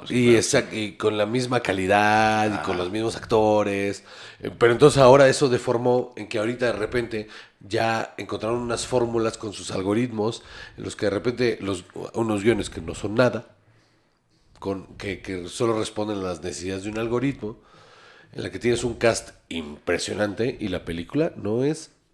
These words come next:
Speaker 1: Nada.
Speaker 2: nada.
Speaker 1: Sí, sí,
Speaker 2: Y
Speaker 1: sí,
Speaker 2: la
Speaker 1: sí.
Speaker 2: terminas de ver y dices, "¿Pero cómo sucedió esto?".
Speaker 1: No más Netflix, paren ya.
Speaker 2: Sí.
Speaker 1: Deténganse.
Speaker 2: No, y Amazon lo hace igual,
Speaker 1: Ah, no,
Speaker 2: y
Speaker 1: sí, sí, no más,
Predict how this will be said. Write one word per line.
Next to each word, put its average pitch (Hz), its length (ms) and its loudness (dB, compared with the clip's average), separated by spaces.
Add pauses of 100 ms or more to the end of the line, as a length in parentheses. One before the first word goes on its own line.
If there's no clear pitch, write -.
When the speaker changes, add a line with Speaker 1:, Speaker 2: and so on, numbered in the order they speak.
(160)
Speaker 1:
Nada. 95 640 0
Speaker 2:
nada. 127 60 0
Speaker 1:
Sí, 123 180 0
sí, 117 80 -4
Speaker 2:
Y 104 60 -2
Speaker 1:
sí, 123 140 -4
Speaker 2:
la 110 100 0
Speaker 1:
sí. - 80 -2
Speaker 2:
terminas 139 200 0
de 151 60 0
ver 131 120 2
y - 20 0
dices, 117 340 -6 (720)
"¿Pero 123 320 2 (160)
cómo 185 360 8
sucedió 131 480 4
esto?". 131 380 2 (140)
Speaker 1:
No 135 80 0
más 151 200 4
Netflix, 113 480 -2
paren 127 300 2
ya. 104 260 0 (300)
Speaker 2:
Sí. 147 220 0
Speaker 1:
Deténganse. 127 500 2
Speaker 2:
No, 196 100 6
y 180 160 6
Amazon 196 320 6
lo 120 60 8
hace 117 160 4
igual, 151 720 10
Speaker 1:
Ah, - 40 4
no, 147 120 6
Speaker 2:
y - 40 4
Speaker 1:
sí, 143 160 4
sí, 120 160 2
no 165 180 6
más, 208 380 6